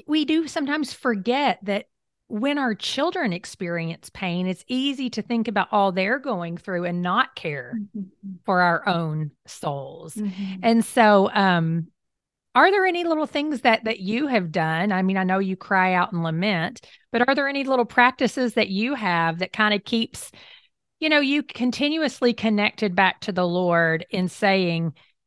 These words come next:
Speaker 1: like, "No, like, I'm wounded as well"?
Speaker 2: Well, I'm trying to think practices. Um,
Speaker 1: I know, like, regular gratitude is one for me. I have to do that, but
Speaker 2: Yeah. No, I think sometimes I'll have that aha moment if I've been walking through,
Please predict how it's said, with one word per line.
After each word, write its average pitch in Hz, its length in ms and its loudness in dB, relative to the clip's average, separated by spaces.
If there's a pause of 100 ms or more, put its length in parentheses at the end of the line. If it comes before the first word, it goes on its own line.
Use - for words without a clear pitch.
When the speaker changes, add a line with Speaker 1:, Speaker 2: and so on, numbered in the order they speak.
(160)
Speaker 1:
like, 220 120 0
"No, 226 280 4
like, 220 180 4
I'm 214 240 4
wounded 208 480 2
as 151 180 -2
well"? 151 520 -4 (480)
Speaker 2:
Well, 240 480 -4
I'm 208 100 -2
trying 247 220 0
to 254 40 -2
think 359 200 -10
practices. - 920 -6 (540)
Um, 185 800 -4
Speaker 1:
I 214 60 0
know, 226 140 2
like, 185 180 0
regular 190 360 2
gratitude 160 640 2
is 147 160 -2
one 151 200 -2
for 151 160 -8
me. 147 240 -8
I 147 100 -6
have 151 320 -4
to 135 240 -10 (380)
do 147 140 -8
that, 135 360 -12
but 151 220 -12 (280)
Speaker 2:
Yeah. 208 540 -2 (720)
No, 277 140 0
I 254 100 2
think 311 480 -4
sometimes 269 360 -2
I'll 240 120 2
have 220 140 -2
that 202 120 -2
aha 196 340 -2
moment 175 440 -6
if - 100 -14
I've 196 160 -4
been 196 160 -2
walking 202 420 -4
through, 180 560 -6